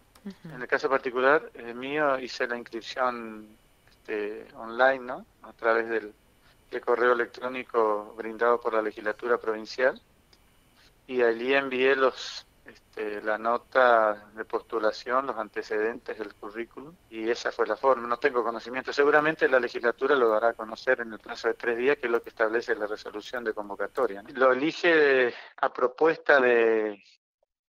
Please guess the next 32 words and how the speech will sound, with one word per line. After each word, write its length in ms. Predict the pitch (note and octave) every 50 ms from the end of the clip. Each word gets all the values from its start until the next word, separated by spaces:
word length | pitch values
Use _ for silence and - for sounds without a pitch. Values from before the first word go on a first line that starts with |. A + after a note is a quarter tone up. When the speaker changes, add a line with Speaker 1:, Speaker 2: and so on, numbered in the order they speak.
| _ _ _ _ _ _ _
Speaker 2:
uno 360 | - D3+ D3+ D#3+ D3+ C#3 C3
o 20 | B2+
varios 320 | C3+ C#3+ D3 D3 D3 B2
diputados, 640 | B2+ C3+ - - C3+ C3+ - - C#3 C#3+ D3+ E3 D#3
lo 120 | C#3 B2
elige 280 | A#2 A#2 B2+ - - C3+
la 140 | A#2 A2+ -
Cámara 240 | B2+ B2+ B2+ B2 A#2+
de 60 | A2+
Diputados 340 | - A#2+ A2+ - B2 B2 B2
de 60 | A#2+
la 100 | A#2+ A2+
provincia 400 | A#2 A2+ A#2 B2 B2 - - C3+
del 100 | C3 A#2+
Chaco 380 | - - C#3 C3+ - D#3+ D3 -
con 240 | - A#2 A2 A2+
veintidós 500 | A2 A#2 A2+ A2+ A2 - A2+ A#2 B2 A#2+
votos, 400 | A#2+ C3+ C#3+ B2+ - - G#2+ -
¿no? 220 | G#2+ A2 B2 C#3 D3+
O 60 | -
sea 180 | - - A#2+ G#2+
que 80 | G#2+
hace 220 | A2+ G#2+ - A#2 G#2+
Speaker 1:
Mm. 40 | -
Speaker 2:
falta 320 | - A#2 A2+ A2 - A#2+
una 120 | A2+ A2+ A2
mayoría 420 | A2 A2 G#2 A2 G#2 A2+ A#2 A#2
calificada 640 | A2+ A2 A2 G#2+ - - - - - C3 B2+ B2 A2+
de 100 | A2 G#2+
dos 360 | G#2+ A2+ A#2 A2+ - - - _ _ -
tercios 580 | D3 C#3 C3 A2+ - - C3+ C#3 D3 - - _ _ _ _ _ _ _ _ _ _ _ _ _ _ _ _ _ _ _ - - _ _ _ _ _ _ _ -
del, 480 | A#2 G#2+ A2+ A2 G#2 G#2+ G#2 G2+ G2+